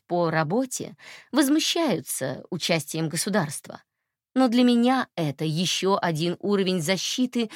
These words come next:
для моей Хуонг. У нее есть я, у нее есть государство. А между ними моя сестра — и ее крестная Синти, и ее бабушка в Бьенхоа,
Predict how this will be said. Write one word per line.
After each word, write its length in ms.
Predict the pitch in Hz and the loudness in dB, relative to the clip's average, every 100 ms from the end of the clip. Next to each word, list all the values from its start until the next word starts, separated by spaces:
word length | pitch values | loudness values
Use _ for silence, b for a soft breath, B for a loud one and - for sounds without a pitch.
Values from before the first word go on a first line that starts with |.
| B B | B B
для 200 | 214 202 | 2 4
моей 340 | 180 170 170 | 4 2 0
Хуонг. 680 | 156 - 165 131 - - - _ _ _ _ 202 | 0 -2 0 -2 -6 -16 -20 _ _ _ _ 0
У 80 | |
нее 320 | 190 175 165 165 | 2 2 2 0
есть 440 | 143 160 - - | 0 -2 -4 -10
я, 360 | 147 156 156 120 _ _ _ _ - | -2 0 0 -4 _ _ _ _ -4
у 80 | 190 | 0
нее 380 | 170 160 156 196 | 2 2 0 0
есть 500 | 151 160 156 - - | 0 -2 -4 -8 -4
государство. 840 | 185 - 185 160 135 - - - - _ _ _ B B B | -2 -2 0 0 -2 -10 -16 -20 -20 _ _ _ B B B
А 100 | 226 | 4
между 340 | 254 233 240 | 4 2 2
ними 480 | 247 311 339 233 196 _ | 4 4 2 2 -2 _
моя 300 | 202 208 277 | 2 2 2
сестра — 600 | 320 - 247 - 165 156 - b b b _ - | 0 -4 -4 -2 0 -2 -6 b b b _ -2
и 80 | |
ее 340 | 196 185 165 160 | 0 0 0 0
крестная 680 | - 196 240 - 208 214 208 | 2 2 2 0 0 0 0
Синти, 680 | - 254 254 190 - 156 - _ B B B | -2 2 2 0 -8 -10 -14 _ B B B
и 100 | - | -2
ее 320 | 196 180 165 | 0 4 2
бабушка 640 | 151 175 214 208 - - 190 | 4 4 4 0 -4 -2 -2
в 80 | 160 | 0
Бьенхоа, 800 | 170 185 175 - 170 170 160 | 0 0 0 -2 4 4 4